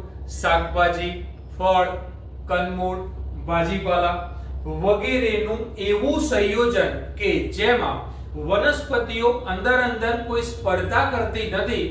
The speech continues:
કે હું આ પોષક તત્વ વધારે લઈ લઉં કે હું આ પોષક તત્વ વધારે લઈ લઉં,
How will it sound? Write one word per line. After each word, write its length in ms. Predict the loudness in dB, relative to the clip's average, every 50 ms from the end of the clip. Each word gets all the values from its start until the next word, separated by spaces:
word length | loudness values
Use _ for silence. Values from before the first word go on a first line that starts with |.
| -6 -8 -10 -8 -4
કે 100 | -2 0
હું 240 | 0 2 4 4 4
આ 100 | 4 4
પોષક 380 | 2 0 0 0 -2 -4 -4 -4
તત્વ 300 | -4 -4 -2 0 0 0
વધારે 340 | 0 2 2 2 2 2 0 0
લઈ 160 | 0 0 0
લઉં 180 | 0 0 0 -2
કે 60 | -2
હું 260 | -2 -4 -2 0 0
આ 80 | -2 -2 -2
પોષક 260 | -4 -4 -4 -4 -4
તત્વ 400 | -4 -4 -4 -4 -2 -2 -2 0
વધારે 300 | 0 0 0 0 0 2
લઈ 180 | 2 0 0 0
લઉં, 220 | 0 -2 -4 -4